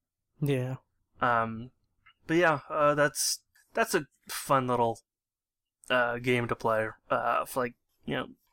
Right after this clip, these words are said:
Speaker 2: ten minutes or so.
Speaker 1: Okay.
Speaker 2: Um, and I've also been playing, uh, Star, Star Wars Battlefront two. That's an old game.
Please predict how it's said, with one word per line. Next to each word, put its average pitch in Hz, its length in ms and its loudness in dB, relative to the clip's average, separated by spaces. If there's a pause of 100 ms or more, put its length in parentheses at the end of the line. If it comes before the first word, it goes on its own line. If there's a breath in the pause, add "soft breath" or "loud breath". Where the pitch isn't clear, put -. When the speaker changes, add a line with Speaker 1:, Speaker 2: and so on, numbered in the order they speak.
(100)
Speaker 2:
ten 131 220 0
minutes 117 260 -4
or 123 60 -6
so. - 340 -4 (460)
Speaker 1:
Okay. 170 340 0 (720)
Speaker 2:
Um, 151 500 0 (380)
and 180 120 0
I've 190 100 2
also 214 260 -2
been 175 80 -8
playing, 160 520 2
uh, 135 260 2
Star, 160 460 -2
Star 202 320 2
Wars 190 380 2
Battlefront 139 840 0 (100)
two. 113 380 -4 (800)
That's 147 260 0
an 135 100 2
old 123 240 0
game. 110 340 -4